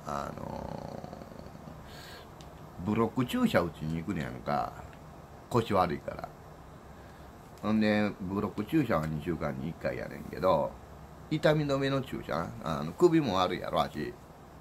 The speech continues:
頸椎連座。む-、まあ、言う、俗に言うムチ打ちやな。あれのきついの黒とるからな。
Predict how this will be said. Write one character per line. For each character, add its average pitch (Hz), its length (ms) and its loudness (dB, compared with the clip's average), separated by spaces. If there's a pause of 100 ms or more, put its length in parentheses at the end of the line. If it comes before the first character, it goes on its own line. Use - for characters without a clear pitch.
(140)
頸 107 240 2
椎 90 240 0
連 85 240 0
座。 62 300 0 (960)
む-、 90 200 2 (140)
ま 82 140 0
あ、 69 100 -2
言 101 280 6
う、 - 40 -2 (160)
俗 110 220 4
に 101 60 0
言 104 60 2
う 98 40 2
ム 110 140 4
チ 123 100 -2
打 117 100 6
ち - 140 -4
や - 100 2
な。 62 160 -6 (100)
あ 107 100 2
れ 107 60 -2
の 113 120 0
き 92 100 -2
つ 98 100 -6
い 104 40 2
の 78 120 0
黒 90 220 -2
と 87 100 0
る 73 120 0
か - 80 -6
ら - 120 -6
な。 52 180 -6